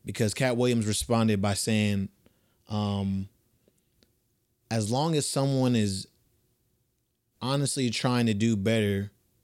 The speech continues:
than what they're doing, to him, they'll always be a friend. And I remember when I was with my ex-girlfriend, she used to say all the time, like,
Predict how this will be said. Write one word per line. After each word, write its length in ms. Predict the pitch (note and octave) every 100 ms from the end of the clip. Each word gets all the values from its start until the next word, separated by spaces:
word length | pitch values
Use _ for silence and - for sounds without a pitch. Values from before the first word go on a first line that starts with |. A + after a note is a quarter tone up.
| _ _ _ _ _ _ _ _ _ _
than 240 | - A2 G#2
what 200 | A#2 A2+
they're 160 | A2+
doing, 460 | G2+ A#2+ B2+ B2+ B2+ - _ _ - - _
to 140 | - A2
him, 380 | A2 A#2+ A2
they'll 140 | G#2+ A2
always 300 | A2+ A2+ G#2
be 140 | G2+
a 60 | G2
friend. 520 | - G#2 F#2+ F2+ - - _ _ _ _ _ _ _ _ _
And 640 | G#2+ G#2 G2 F#2+ F#2 F#2 G2+ _ _ _ _ _ _ _ _ _ _ _ _ _ _ _ _ _ _ _ _ _ _ _ _ _ -
I 40 |
remember 440 | B2 C#3 C3 B2+ A#2+
when 160 | A#2
I 40 | A#2+
was 100 | A2+
with 120 | B2
my 140 | A2+
ex-girlfriend, 680 | A#2 G#2+ A#2 A2 - G#2+ G2+
she 120 | -
used 80 | G#2+
to 60 | G#2
say 100 | A2+
all 80 |
the 80 | G#2+
time, 400 | F#2+ A2+ G#2+ G2+
like, 220 | G2+ F#2+